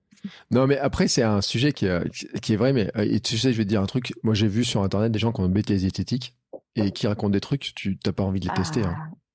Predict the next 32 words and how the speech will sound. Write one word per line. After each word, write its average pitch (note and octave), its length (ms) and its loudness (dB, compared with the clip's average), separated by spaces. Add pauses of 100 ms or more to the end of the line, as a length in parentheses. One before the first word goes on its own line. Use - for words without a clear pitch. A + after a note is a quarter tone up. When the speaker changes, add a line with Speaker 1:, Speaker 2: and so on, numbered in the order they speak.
Speaker 2:
c'est - 260 -4
exactement D3 540 -2
ça. G3 180 -2
C'est F3 140 -6
qu'il - 100 -10 (300)
y F3+ 60 0
a E3 40 2
le E3 120 2
bon A3 420 2 (140)
et F3 80 4
le F#3 80 6
mauvais F#3+ 480 4
du F#3+ 140 2
Speaker 1:
Mm. - 20 4
Speaker 2:
diététicien C#4 680 2 (440)
aussi. A#3+ 580 2 (240)
C'est, G3+ 800 4
c'est C4+ 160 2
ça. A#3 260 0 (140)
Je, A3 160 4 (280)
je - 100 -2
fais C#4+ 140 6
plus A4+ 320 2
confiance F#4+ 440 2
à E4 40 6
la C#4 80 4
rigueur C#4 340 4
à B3 100 2
un A3 120 2
coach - 540 0
passionné D#4 520 4
nutrition. B3+ 600 2